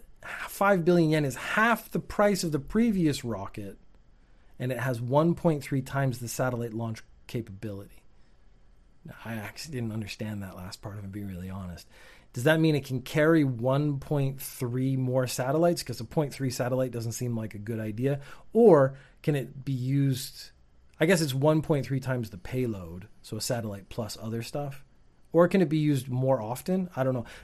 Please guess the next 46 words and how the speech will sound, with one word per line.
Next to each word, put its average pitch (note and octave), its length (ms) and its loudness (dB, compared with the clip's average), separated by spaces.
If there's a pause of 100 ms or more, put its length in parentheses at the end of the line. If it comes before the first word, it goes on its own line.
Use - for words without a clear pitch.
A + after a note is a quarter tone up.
The, F3 240 6
the, E3 200 2
all F#3+ 220 8
the G3+ 120 4
goal F3 380 8
of C3 100 0
all C3+ 120 4
the B2+ 100 0
rocket A#2+ 380 -4
systems A2+ 600 -6
now, F#2 400 -6 (440)
all A#2 140 -4
these A2+ 180 -6
companies C#3 440 0
that B2+ 100 -2
are A#2 80 -2
making A#2 300 -2
things B2 220 -4
that A2+ 80 -8
shoot B2+ 140 -8
stuff A#2+ 200 -6
into A#2+ 120 -4
space, C#3 240 -4
is B2+ 80 -6
try C#3+ 140 -2
to C3+ 60 2
make B2+ 180 -2
reusable. A2+ 460 -4
It's C#3 120 -8
what G3 100 2
SpaceX C#3+ 520 2
is A2+ 140 -6
all A#2 160 -2
about, A#2+ 260 0
is G#2 80 -8
making A2+ 380 -8
a B2 120 -4
reusable B2+ 760 0
rocket, A2+ 500 -6 (520)
which E3+ 160 2
is F#3 100 4
really F#3+ 220 4
cool, - 340 -4 (100)
'cause C3 140 -2
right D#3+ 200 4
now, C3 260 2